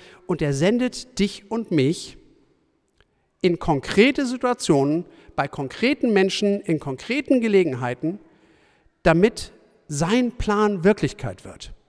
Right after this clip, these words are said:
Und das Gebet, das ich jetzt gleich sprechen werde, geht um dieses eine Thema.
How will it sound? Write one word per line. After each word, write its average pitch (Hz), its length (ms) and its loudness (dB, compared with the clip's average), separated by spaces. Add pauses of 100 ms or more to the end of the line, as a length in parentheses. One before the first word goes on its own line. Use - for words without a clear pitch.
(1200)
Und 160 100 -2
das 160 120 -2
Gebet, 214 320 -2
das 180 120 -2
ich 170 140 -4
jetzt - 200 -6
gleich 185 340 -4 (360)
sprechen 139 500 -4
werde, 123 360 -6 (840)
geht 190 360 0
um 165 220 -2
dieses 240 540 -2
eine 185 280 -2
Thema. 196 400 -6